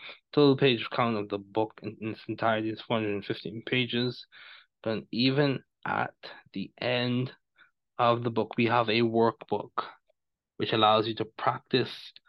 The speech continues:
filling in the ideas, so you're able to reinforce the concepts by filling the blanks in.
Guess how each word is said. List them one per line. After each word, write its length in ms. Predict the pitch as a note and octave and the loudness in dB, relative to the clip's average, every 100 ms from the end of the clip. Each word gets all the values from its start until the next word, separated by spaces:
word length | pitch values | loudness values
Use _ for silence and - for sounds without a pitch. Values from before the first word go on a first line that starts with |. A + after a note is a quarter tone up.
| _ _ - | _ _ -2
filling 360 | C3+ C3 C3 B2+ | 2 4 2 2
in 320 | A#2 A2+ A2 | 2 0 -2
the 120 | A2 | -2
ideas, 720 | A2 G#2+ G#2 A2 G#2+ G#2 F#2 - - - _ _ _ - _ _ | -2 -4 -2 -2 -2 -4 -6 -8 -14 -18 _ _ _ -20 _ _
so 100 | - | -2
you're 320 | A#2 A2 A#2 G2+ | 0 4 4 4
able 260 | A2 G#2+ | 0 -2
to 140 | G#2 G#2+ | -2 -2
reinforce 600 | A2 A2+ A2 A#2 A2+ - | 0 -2 0 0 0 -4
the 60 | - - | -10 -6
concepts 840 | A#2 A2 G#2+ - - - - - _ - _ - | -2 -2 -4 -8 -10 -12 -16 -16 _ -20 _ -6
by 80 | G2+ | -6
filling 480 | - A#2 A2+ A2+ | -2 -2 0 -2
the 80 | A2+ | -4
blanks 500 | G#2 G2+ G#2+ - - | -4 -8 -8 -10 -8
in. 220 | F#2+ F#2 | -8 -8